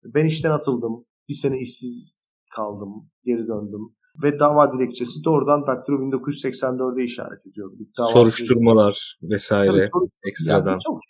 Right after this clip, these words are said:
Speaker 1: birçok şey. Yani üstelik bir de işte bununla beraber bir de sosyal medyada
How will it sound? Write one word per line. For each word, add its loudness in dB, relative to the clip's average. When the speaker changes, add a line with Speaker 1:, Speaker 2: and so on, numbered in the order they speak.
Speaker 1:
birçok -10
şey. -12
Yani -4
üstelik -8
bir -6
de 0
işte -8
bununla -2
beraber -2
bir -10
de -6
sosyal -8
medyada -4